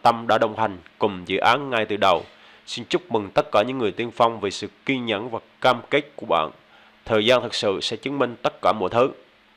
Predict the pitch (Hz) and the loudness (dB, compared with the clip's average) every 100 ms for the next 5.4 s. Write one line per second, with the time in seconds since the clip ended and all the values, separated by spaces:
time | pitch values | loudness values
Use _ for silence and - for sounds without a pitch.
0 | _ - 107 98 87 - 117 113 107 98 | _ -2 -2 -2 -6 -10 -6 0 2 0
1 | - - - - - - - _ _ 95 | -6 -20 -20 -20 -20 -20 -20 _ _ -8
2 | 92 87 - 139 113 123 123 110 104 92 | -8 -4 -4 0 -2 -2 0 2 2 -4
3 | 90 101 127 135 131 147 143 104 87 _ | -8 0 2 2 -2 -4 -4 -10 -10 _
4 | _ _ _ 101 113 - 101 98 - 110 | _ _ _ -8 -6 -4 -4 -6 -8 -8
5 | 87 - 104 95 | -8 -8 -4 -4